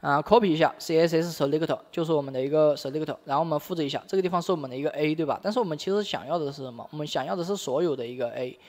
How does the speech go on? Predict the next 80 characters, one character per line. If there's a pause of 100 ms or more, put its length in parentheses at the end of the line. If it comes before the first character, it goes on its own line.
(280)
那
么
这
个
地
方
我
们
复
制
过
来
的
肯
定
是
不
行
的，
这
个
地
方
最
好
是
自
己
去
进
行
一
个
写，
自
己
写
的
话
才
能 (440)
才
是
一
个
对
的，
不
然
的
话
就
不
是
你
想
要
的
一
个
结
果。
这
个
地
方
我
们
该
怎
么
去
写？
我
们
可
以
看
一
下。